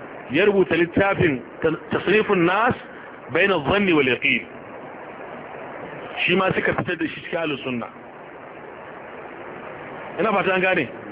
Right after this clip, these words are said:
Suka fitar da shi cikin Ahlus Sunna, shi ma ba Ahlus Sunna bane a wurin su. Sabida shi ainihin gwaskan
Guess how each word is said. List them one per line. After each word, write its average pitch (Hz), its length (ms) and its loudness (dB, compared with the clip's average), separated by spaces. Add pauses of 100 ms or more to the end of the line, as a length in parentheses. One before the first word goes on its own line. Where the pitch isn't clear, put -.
(240)
Suka 196 260 2
fitar 196 180 4
da 175 120 4
shi - 140 -4
cikin 185 140 2
Ahlus 175 220 4
Sunna, 170 180 2
shi 208 300 0
ma 226 140 6
ba 190 180 4
Ahlus 165 180 2
Sunna 160 200 2
bane 143 200 2
a 120 80 2
wurin 123 260 2
su. - 80 -6 (1080)
Sabida 170 520 0 (720)
shi - 220 0
ainihin 233 500 4
gwaskan 220 460 2